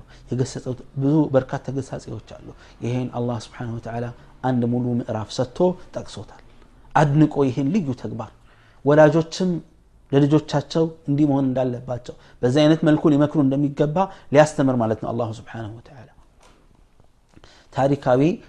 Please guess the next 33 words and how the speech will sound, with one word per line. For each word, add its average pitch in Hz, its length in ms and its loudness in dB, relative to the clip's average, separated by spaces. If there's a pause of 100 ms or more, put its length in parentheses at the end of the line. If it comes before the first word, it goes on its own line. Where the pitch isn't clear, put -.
(160)
ትምህርት 139 420 0 (240)
በታሪክ 156 460 6
መልኩ 147 260 2 (160)
ሊያስተምረን 156 540 4
ፈልገው 123 320 -2
ነው 113 80 -6
ጀለ 110 240 -4
ፊዑላ። 110 320 -10 (300)
ይሄን 131 240 0
አደረገ፣ 127 420 0
ይሄን 131 260 -2
አለ፣ 131 200 -2 (120)
ይሄን 127 260 -6
አለው፣ 147 220 -10
ይሄን 123 280 -4
አለው 120 200 -16 (200)
እና 156 240 4
ምን 151 140 4
ይሆን? 143 220 2 (240)
እኛም 160 400 6 (500)
እንደዛ 139 360 0 (100)
ማድረግ 127 300 -2
እንዳለብን 151 540 2 (240)
ሊያስተምረን 123 640 -2
ነው 117 120 -2 (340)
ጀለ 120 260 0
ፊ 113 180 -8
ዑላ። 113 200 -2 (380)
ቃለ 127 200 6
አላህ፣ 117 280 2 (280)
«ወኢዝ 127 280 0
ቃለ 135 340 4
ሉቅማኑ 131 480 -2